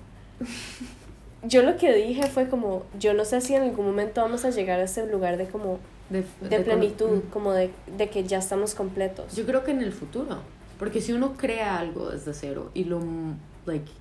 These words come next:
Speaker 1: you choose what you put into that, como genetically, como how much conscience you give an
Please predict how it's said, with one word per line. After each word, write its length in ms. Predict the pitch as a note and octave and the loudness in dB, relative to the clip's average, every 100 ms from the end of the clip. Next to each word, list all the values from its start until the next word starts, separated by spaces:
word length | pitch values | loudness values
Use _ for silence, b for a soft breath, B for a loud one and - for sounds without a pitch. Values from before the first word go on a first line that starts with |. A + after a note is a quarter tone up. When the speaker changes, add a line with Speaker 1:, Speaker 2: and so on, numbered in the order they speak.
| - - - | -20 -20 -18
Speaker 1:
you 320 | D#3+ F3 A#3+ | -6 0 0
choose 480 | A#3+ - A3 A3 G#3+ D3+ | 0 -4 -4 -4 -4 0
what 120 | F#3 | 0
you 200 | G3 F#3+ | 2 -2
put 240 | F#3+ F#3 | -2 -2
into 260 | F3 E3+ E3 | 0 -2 -4
that, 260 | C3 - - - - - - - | -8 -8 -12 -18 -20 -20 -18 -8
como 340 | D3+ C#3+ C3+ C3+ | -4 -4 -6 -4
genetically, 840 | D3 C#3+ D3 D3+ D3+ D3 C#3+ C#3+ | -4 -2 -4 -6 -4 -2 -2 -4
como 220 | C#3+ C#3 B2+ B B B - | -6 -6 -6 B B B -2
how 100 | F3 | 0
much 380 | E3+ E3+ - - | 0 -2 -8 -14
conscience 680 | - F#3 D#3+ D#3+ D#3+ D#3+ - D#3+ | -8 -4 -4 -4 -6 -6 -8 -4
you 140 | D3+ D3+ | -4 0
give 260 | D3 D3 D3+ - B B - | -2 -2 -6 -14 B B -8
an 160 | E3+ | -8